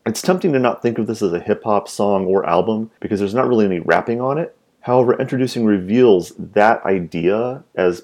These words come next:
pretty short-sighted, thanks to its inventive and eclectic sampling that treats music genres as playthings to be mixed and matched at the D J's whim, with the whole being infinitely greater than the sum of its parts.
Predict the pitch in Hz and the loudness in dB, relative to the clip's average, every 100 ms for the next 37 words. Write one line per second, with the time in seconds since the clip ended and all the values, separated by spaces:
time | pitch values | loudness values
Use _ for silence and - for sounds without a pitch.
0 | _ - 190 170 - 123 - - 85 - | _ -4 0 0 4 4 4 0 0 0
1 | - - _ - 107 - 101 95 85 98 | -4 -10 _ -2 -2 0 -2 -2 -2 -2
2 | 107 110 95 90 - 113 104 - - - | 0 0 0 -2 -4 -2 -2 -6 -10 -8
3 | 92 95 87 - - 107 - 95 92 85 | -6 -6 -6 -6 -6 -6 -6 -6 -6 -6
4 | 92 90 87 90 90 - 87 - - 113 | -6 -4 -6 -6 -8 -12 -12 -10 2 2
5 | 110 110 107 - 90 90 110 - 101 87 | 2 0 -4 -4 -4 -2 -2 -4 -6 -4
6 | 85 80 - - - 80 95 85 85 76 | -4 -6 -10 -10 -8 -6 -4 -2 -2 -4
7 | 80 73 78 - - - - 127 113 95 | -12 -14 -14 -12 -10 -10 0 6 8 8
8 | 92 90 - 120 123 107 95 87 85 82 | 4 -2 -2 -4 -2 -2 -2 0 0 -2
9 | 80 80 - 87 80 - - - - - | -6 -10 -8 -6 -6 -8 -14 -12 -12 -12
10 | - | -18